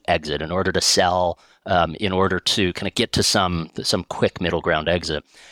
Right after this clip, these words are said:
And I, I'm sure we'll get into it as we go, but Dakota Group is kind of the, the antithesis of that. It was kind of the solution to that issue of, um, not only did we switch leaving the zero to one game to go play in the one to two game,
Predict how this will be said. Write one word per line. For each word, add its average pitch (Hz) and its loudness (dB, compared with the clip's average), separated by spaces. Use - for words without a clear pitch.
And 117 0
I, 139 4
I'm 143 0
sure 165 0
we'll 135 0
get 117 0
into 110 0
it 95 -4
as 92 -4
we 92 -2
go, 107 2
but 90 -2
Dakota 110 0
Group 92 0
is 87 -2
kind 92 -2
of 80 -6
the, 82 0
the 80 -4
antithesis - -2
of - -12
that. 76 0
It 80 -6
was 90 -4
kind 101 -2
of 87 -6
the 92 -2
solution 87 0
to 80 -6
that 80 0
issue 85 0
of, 78 -4
um, 92 0
not 107 4
only 104 -2
did 95 2
we 85 2
switch - 2
leaving 95 -2
the 82 0
zero 82 0
to 80 2
one 104 0
game 80 -2
to - -10
go 87 0
play 92 0
in 87 0
the 80 0
one 82 0
to - -6
two - -4
game, 80 -4